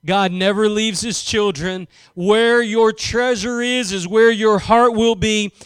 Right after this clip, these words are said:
And we as believers in this day and in this generation must make a choice on which is greater,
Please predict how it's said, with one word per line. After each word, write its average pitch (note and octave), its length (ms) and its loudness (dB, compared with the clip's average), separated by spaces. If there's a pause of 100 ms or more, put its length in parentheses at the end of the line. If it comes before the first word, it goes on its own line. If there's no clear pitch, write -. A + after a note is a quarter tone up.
(160)
And G#3 300 -2
we C4 300 -4
as B3 200 -2
believers A3+ 640 -4
in G3 240 -6
this A3+ 260 -4
day A#3+ 300 0
and G#3 100 -2
in G3 140 -4
this A3 180 -2
generation A3 760 -2
must A3+ 440 -4
make A3+ 220 -8
a G#3 80 -6
choice B3 520 -4
on F#3+ 320 -6
which B3 260 -4
is A#3 140 -6
greater, G3 580 0